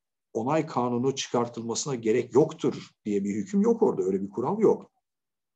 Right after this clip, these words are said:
Sonra uzun bir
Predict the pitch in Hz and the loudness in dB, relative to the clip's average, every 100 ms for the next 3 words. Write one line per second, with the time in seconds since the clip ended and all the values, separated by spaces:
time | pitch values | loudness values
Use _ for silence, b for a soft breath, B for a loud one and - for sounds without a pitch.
0 | _ _ _ _ _ _ _ _ _ _ | _ _ _ _ _ _ _ _ _ _
1 | _ - 208 226 190 180 - - _ _ | _ -4 2 4 4 2 0 -10 _ _
2 | _ _ _ - 175 214 196 208 165 | _ _ _ -4 0 2 2 2 0